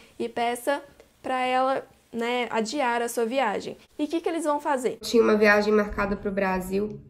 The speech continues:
Speaker 2: na quinta-feira, mas tive que desmarcar a viagem, até por não saber se conseguiria depois voltar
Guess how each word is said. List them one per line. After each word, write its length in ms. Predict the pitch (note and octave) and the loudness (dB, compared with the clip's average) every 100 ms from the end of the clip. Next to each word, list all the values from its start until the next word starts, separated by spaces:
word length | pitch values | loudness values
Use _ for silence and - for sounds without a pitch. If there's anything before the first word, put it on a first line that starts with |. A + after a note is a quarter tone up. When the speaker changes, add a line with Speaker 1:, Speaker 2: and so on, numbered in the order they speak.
| - - - - - - | -20 -20 -20 -20 -20 -2
Speaker 2:
na 160 | A3 A3 | 0 2
quinta-feira, 800 | A3 A#3 A#3+ A#3+ G3 F#3 G3 G#3 | 0 0 0 -2 -2 0 0 0
mas 260 | G3 F#3+ | -2 -4
tive 280 | - G#3 G#3+ | -6 -4 -4
que 60 | G#3 | -4
desmarcar 640 | G3 F#3 F3 - F#3+ F3+ | -6 -6 -8 -10 -8 -6
a 40 | F3 | -6
viagem, 480 | F3 F#3 G#3 G#3+ G#3 | -4 -2 0 0 -2
até 160 | G3 | -4
por 240 | G3+ G#3 G#3+ | -6 -2 2
não 160 | G#3+ | 2
saber 380 | G#3+ A3+ G#3 G#3 | 0 -4 -2 -2
se 120 | G#3+ | -4
conseguiria 600 | - G#3+ G#3+ G3+ G#3 G#3 | -8 -10 -8 -4 0 0
depois 400 | G3+ G3 G3+ G3+ | 0 -6 -4 -4
voltar 680 | G3 G#3 G3+ - F#3+ F#3+ | -2 -6 -6 -6 -6 -8